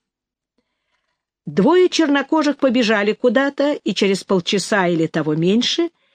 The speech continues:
принесли два куска вяленого мяса, немного зерна,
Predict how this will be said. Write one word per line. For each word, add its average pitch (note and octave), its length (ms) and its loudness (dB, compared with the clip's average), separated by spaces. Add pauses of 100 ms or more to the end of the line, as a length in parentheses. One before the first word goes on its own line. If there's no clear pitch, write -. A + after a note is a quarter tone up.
(360)
принесли C#4 580 2
два D4 220 2
куска C#4+ 540 -2
вяленого B3+ 600 0
мяса, F3+ 760 0
немного G#3 500 0
зерна, E3+ 640 0